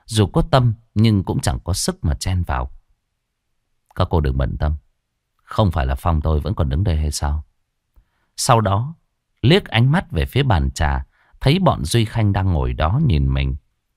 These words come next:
trong lòng cười khẩy, nghĩ: "Lúc nãy khẳng định là chúng mày còn đang nuối tiếc vì ta không chết trong trận chiến."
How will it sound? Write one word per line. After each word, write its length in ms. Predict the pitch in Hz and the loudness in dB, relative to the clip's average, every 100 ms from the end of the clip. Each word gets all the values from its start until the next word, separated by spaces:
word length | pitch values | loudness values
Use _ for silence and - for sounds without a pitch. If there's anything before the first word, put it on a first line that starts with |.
| _ | _
trong 200 | - 117 | 0 2
lòng 240 | 95 65 62 | 2 -2 -4
cười 220 | 87 67 | -2 -2
khẩy, 300 | 62 82 64 - _ _ _ _ - - - - - | -2 -4 -6 -8 _ _ _ _ -20 -20 -20 -14 0
nghĩ: 520 | 113 90 139 127 - - | 2 2 2 2 0 -6
"Lúc 280 | - 104 143 | 0 2 2
nãy 200 | - 123 | 0 0
khẳng 280 | - 98 65 | 0 -2 -2
định 180 | 76 - | -2 -2
là 100 | 69 | -4
chúng 220 | - 131 | 0 0
mày 220 | 110 65 - _ _ _ _ _ - | 0 -2 -6 _ _ _ _ _ 2
còn 260 | 101 80 | 4 6
đang 220 | 78 95 98 | 4 2 2
nuối 220 | 101 127 | 2 0
tiếc 140 | - 180 - - _ _ | -2 -4 -6 -20 _ _
vì 160 | 107 - | 2 2
ta 120 | 127 | 0
không 260 | - 110 | 0 0
chết 140 | 110 180 - | 0 -4 -2
trong 220 | 95 85 | -2 -2
trận 260 | - - | -2 -6
chiến." 340 | - 90 107 | -4 -2 -2